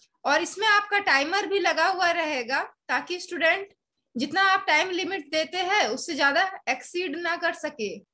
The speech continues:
exam को। तो आप मेरे screen पर देख रहे हैं कि यहाँ पर मैंने computer का एक question paper ready किया हुआ है। तो यहाँ पर सबसे पहले student को अपना email address को fill करना है और ये जो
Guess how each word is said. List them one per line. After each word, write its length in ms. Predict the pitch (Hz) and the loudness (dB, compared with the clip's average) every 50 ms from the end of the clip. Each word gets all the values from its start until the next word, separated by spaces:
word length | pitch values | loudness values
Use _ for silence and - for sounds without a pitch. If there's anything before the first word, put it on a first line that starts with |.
| - - | -6 -6
exam 460 | 262 226 233 226 302 277 277 285 320 294 | -6 -4 -4 0 2 2 2 2 0 -4
को। 180 | - 247 202 185 190 - _ _ _ _ _ _ _ - - | -6 -6 -6 -6 -10 -14 _ _ _ _ _ _ _ -2 0
तो 60 | 311 | 2
आप 240 | 294 285 311 359 359 | 4 4 4 2 2
मेरे 240 | 403 415 415 427 440 | 0 0 0 0 -2
screen 320 | 415 - - 370 403 403 427 | -2 -4 -2 -2 0 0 0
पर 200 | 415 427 440 403 | 0 0 0 0
देख 260 | 277 349 381 415 415 392 | 0 -2 -4 -4 -2 0
रहे 200 | 392 330 277 277 | 0 2 2 2
हैं 200 | 294 285 339 392 453 - _ _ | 0 2 0 0 0 -4 _ _
कि 140 | _ - 269 | _ -8 -6
यहाँ 240 | 320 320 294 359 381 | -4 -2 -2 -2 -2
पर 220 | 392 440 427 392 | 0 -2 -2 0
मैंने 280 | 403 359 349 349 381 403 | 0 0 0 0 -2 -6
computer 560 | 392 403 349 294 269 294 311 294 - 392 403 392 | -2 -2 -4 -4 -2 -6 -6 -2 0 -2 -2 0
का 140 | 403 403 349 | 2 2 2
एक 120 | 381 381 | 2 2
question 460 | - 370 330 330 320 - - 381 381 | 0 0 0 0 -2 -4 -10 -12 -10
paper 360 | 320 381 339 339 330 339 330 285 | -8 -8 -6 -2 -2 -2 -2 0
ready 320 | 285 277 285 254 311 339 | 0 -2 0 0 -2 -6
किया 240 | 330 - 330 349 320 | -6 -4 -2 0 0
हुआ 240 | 311 277 233 220 196 | 0 0 0 0 2
है। 240 | 190 208 208 185 165 - _ _ _ _ _ _ _ _ _ _ _ - | 0 0 0 -4 -8 -10 _ _ _ _ _ _ _ _ _ _ _ -10
तो 40 | 269 | -6
यहाँ 240 | 262 311 - 349 415 | -4 0 0 0 0
पर 160 | 403 440 440 | 0 0 -2
सबसे 280 | 427 392 403 - 415 427 | -2 -4 -8 -6 -6 -4
पहले 420 | 427 415 381 370 330 339 349 359 370 | 0 0 0 2 2 0 -2 -2 -4
student 420 | - - 330 294 330 359 392 392 | -8 -8 -2 2 2 2 2 0
को 100 | - - | -6 -4
अपना 340 | 403 392 392 339 339 330 339 330 - - | -4 -4 -2 -2 -2 0 0 -2 -2 -4
email 320 | 277 277 311 349 392 392 | -6 -2 0 0 0 2
address 440 | 359 320 311 262 277 320 359 381 - - | 2 2 2 0 -2 -2 -2 -4 -4 -12
को 200 | - 403 415 453 480 - _ _ - | -10 -8 -8 -8 -8 -10 _ _ -10
fill 200 | 359 349 339 320 | -8 -8 -6 -4
करना 380 | - 359 269 240 220 214 196 196 | -2 -2 -2 -2 -2 -2 -2 -2
है 240 | 214 202 185 202 202 _ _ _ _ _ - | -4 -6 -10 -12 -14 _ _ _ _ _ -4
और 200 | - 240 277 269 | -2 0 0 0
ये 180 | 285 294 359 392 | -2 -4 -4 -4
जो 160 | 285 392 427 | -4 -4 -4